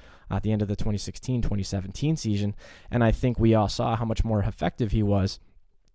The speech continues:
And then to follow up on that, I think Hansi Flick should really take note of just how much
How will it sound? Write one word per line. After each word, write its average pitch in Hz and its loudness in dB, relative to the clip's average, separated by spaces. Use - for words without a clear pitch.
And 120 2
then 127 2
to 117 2
follow 135 4
up - 6
on 113 4
that, 95 0
I - 2
think 139 4
Hansi 117 -4
Flick 139 0
should 107 -4
really 131 6
take 113 2
note 117 4
of 92 -2
just - 0
how 117 -2
much 113 -2